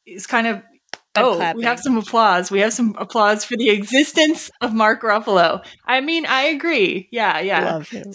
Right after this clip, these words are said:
Speaker 2: I love
Speaker 1: So
Speaker 2: him.
Speaker 1: first, yeah, and first of all, since we're from Wisconsin and,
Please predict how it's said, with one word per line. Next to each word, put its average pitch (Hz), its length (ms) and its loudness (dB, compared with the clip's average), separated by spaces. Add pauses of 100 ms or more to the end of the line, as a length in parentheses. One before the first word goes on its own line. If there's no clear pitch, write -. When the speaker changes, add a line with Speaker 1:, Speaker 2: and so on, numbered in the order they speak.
(120)
Speaker 2:
I 185 60 -4
love 165 300 -6
Speaker 1:
So 277 140 0
Speaker 2:
him. 277 100 -8
Speaker 1:
first, 370 280 2 (260)
yeah, 247 180 2
and 233 160 0
first 330 240 2
of 269 80 -2
all, 240 140 4
since - 320 -2
we're 220 160 2
from 311 180 -2
Wisconsin 180 720 -2
and, 175 220 -4